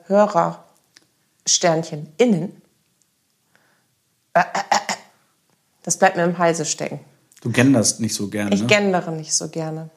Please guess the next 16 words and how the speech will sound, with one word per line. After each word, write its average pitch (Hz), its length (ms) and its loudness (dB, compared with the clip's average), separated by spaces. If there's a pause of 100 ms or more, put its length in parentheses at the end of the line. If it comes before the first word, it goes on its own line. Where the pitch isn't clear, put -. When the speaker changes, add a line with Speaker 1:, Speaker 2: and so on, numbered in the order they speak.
Speaker 2:
Ich 113 120 -18
auch 107 260 -12
nicht. 95 220 -10 (200)
Speaker 1:
Aber 262 560 2 (180)
vielleicht 208 420 0
können 226 220 6
wir 220 80 4
das 180 240 -2
ja - 80 -8
mal 165 180 -4
für - 200 -12
unsere 170 420 -4
HörerInnen 180 1040 0 (480)
aufbereiten, 170 960 -2
zu 180 160 -2
sagen, 175 640 0